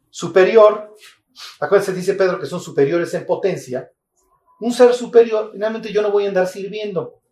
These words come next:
Que los ángeles conocen perfectamente a Dios en ese sentido y saben que para Dios el que se humilla será enaltecido y el que quiera ser el primero, que sea el servidor. Entonces un ángel, vamos a decir sensato, "Oye, tienes que servir a Adán", a mí me vale, a mí tú me ordenas que yo lo sirva y yo lo sirvo porque sé que es tu política.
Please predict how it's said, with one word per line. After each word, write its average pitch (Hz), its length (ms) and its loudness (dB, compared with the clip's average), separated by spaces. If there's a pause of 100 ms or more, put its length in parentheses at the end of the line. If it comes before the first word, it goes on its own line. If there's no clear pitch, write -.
(1200)
Que 156 60 2
los 156 180 2
ángeles 185 380 0
conocen 127 360 -6
perfectamente 127 600 -8
a 180 60 0
Dios 202 200 2
en 151 120 -4
ese 151 120 -10
sentido 160 380 -10
y 160 60 -10
saben 156 280 0
que - 120 -6
para 185 260 4
Dios 175 240 -4
el 165 100 -4
que 180 140 0
se 208 160 -4
humilla 180 500 -4
será 135 220 -6
enaltecido 175 560 -4
y 190 60 4
el 143 80 0
que 143 120 -8
quiera 170 240 0
ser 160 140 0
el - 80 -2
primero, 196 420 -2
que 131 120 -10
sea 131 160 -4
el - 40 -8
servidor. 202 720 -2 (260)
Entonces - 240 -6
un 226 120 0
ángel, 247 480 2 (480)
vamos 170 220 -2
a 160 60 6
decir 160 200 -2
sensato, 180 520 2
"Oye, 170 100 -2
tienes 185 240 -4
que 165 80 -14
servir 165 340 2
a 160 40 10
Adán", 151 280 2 (220)
a 180 100 -16
mí 156 100 -12
me 139 140 -8
vale, 135 240 -4
a 180 100 -4
mí 254 200 0
tú 240 100 -4
me 226 120 -2
ordenas 185 360 -8
que - 120 -14
yo 208 100 -2
lo 269 120 2
sirva 277 240 4
y 175 60 0
yo 175 80 2
lo 160 100 0
sirvo 170 300 -6
porque 190 240 -10
sé 190 200 -2
que 202 80 -8
es 185 120 -16
tu - 160 -20
política. 156 640 -10